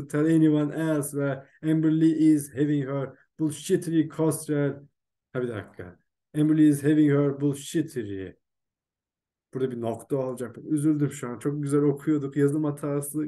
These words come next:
yakışmıyor. Coster scolded, then Bast laughed. "You little cocker, you would have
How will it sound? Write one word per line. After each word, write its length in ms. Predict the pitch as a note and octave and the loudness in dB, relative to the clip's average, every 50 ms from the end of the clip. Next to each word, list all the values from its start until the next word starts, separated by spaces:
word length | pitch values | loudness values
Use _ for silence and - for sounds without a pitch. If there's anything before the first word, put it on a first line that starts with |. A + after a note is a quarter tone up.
| - | -8
yakışmıyor. 880 | - C#3+ D3 C3+ C3 - C#3 B2 - - A#2+ G#2 F#2+ F2+ F2 - _ _ _ _ _ _ _ _ _ _ _ _ | -6 -4 -4 -4 -4 -4 -8 -10 -10 -10 -12 -12 -12 -14 -18 -20 _ _ _ _ _ _ _ _ _ _ _ _
Coster 340 | - D3+ D3 C#3+ D3 D3 C3 | -2 0 0 0 -2 -4 -6
scolded, 840 | - - - - _ - G3+ G3+ F#3 F3 E3 E3 D#3 D3 D3 - - | -6 -6 -10 -8 _ 2 2 4 4 4 4 4 4 2 2 -2 -2
then 460 | D#3 C#3+ C#3 C#3 C#3+ C#3 C#3 C3+ B2+ | 0 0 2 2 2 0 0 -2 -2
Bast 300 | B2+ B2 A#2+ A2+ - - | -4 -6 -6 -8 -10 -8
laughed. 520 | D#3+ F3 F3 E3+ E3+ D#3+ D#3 D3 D3 - - _ _ _ _ | -4 0 2 2 4 4 2 0 0 -4 -12 _ _ _ _
"You 120 | E3 F3+ F#3 | 2 6 8
little 320 | F#3+ F3+ F3+ E3+ D3+ - | 8 8 6 4 2 0
cocker, 800 | - - E3 D#3+ C#3+ D3+ - - D3 D3 C#3+ C3+ C#3 - - _ _ - | -4 -4 -2 -2 -2 -2 -2 0 2 2 2 2 0 -6 -14 _ _ -2
you 120 | D3+ D#3+ | 0 0
would 220 | E3+ E3+ D#3 C3 C#3 | 2 0 0 0 0
have 280 | D3+ D3+ D3 C#3+ D3 | 0 0 0 -2 -4